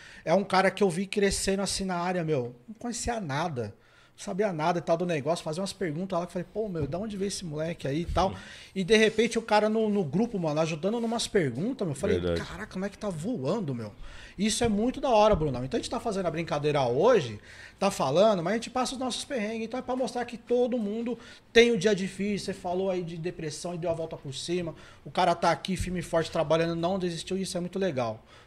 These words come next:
Speaker 1: tá, galera? Então, muito obrigado aí pela galera que acompanhou a gente até agora. Se você não tá inscrito no canal, aproveita aí, meu.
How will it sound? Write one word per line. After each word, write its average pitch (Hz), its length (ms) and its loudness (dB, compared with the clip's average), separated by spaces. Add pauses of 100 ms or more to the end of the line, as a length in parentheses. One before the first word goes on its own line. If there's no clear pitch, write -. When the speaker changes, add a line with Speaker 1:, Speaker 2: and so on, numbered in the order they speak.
(140)
Speaker 1:
tá, 143 100 -2
galera? 139 300 2
Então, 196 400 4 (420)
muito 254 400 6
obrigado 185 440 8
aí 175 60 6
pela 175 220 6
galera 165 380 8
que 165 320 0
acompanhou 170 440 0
a 165 40 2
gente 170 200 -4
até 151 140 -2
agora. 156 500 8 (540)
Se - 140 -4
você 214 220 6
não 240 80 4
tá 226 100 8
inscrito 214 280 2
no 202 100 2
canal, 165 400 8
aproveita 190 560 4
aí, 175 120 4
meu. 143 240 0